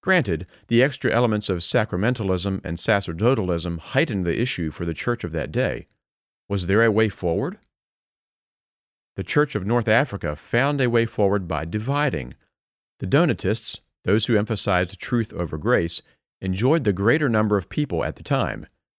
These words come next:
The traditionalists, those who emphasized grace over truth,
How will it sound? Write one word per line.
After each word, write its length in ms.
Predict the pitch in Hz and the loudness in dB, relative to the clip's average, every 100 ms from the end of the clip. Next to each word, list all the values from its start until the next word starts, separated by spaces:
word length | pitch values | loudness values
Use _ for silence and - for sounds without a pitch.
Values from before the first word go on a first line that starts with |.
| _ _ - | _ _ -6
The 80 | 98 | -4
traditionalists, 880 | 101 110 170 113 82 87 - - - - | 0 0 0 0 -2 -2 -4 -10 -14 -6
those 240 | 95 92 92 | 0 0 2
who 80 | |
emphasized 560 | 92 98 - 92 87 87 | 0 0 0 2 0 -2
grace 340 | 87 101 98 | 0 0 0
over 200 | 82 73 | -2 -6
truth, 420 | 69 147 113 98 | -6 -2 0 -2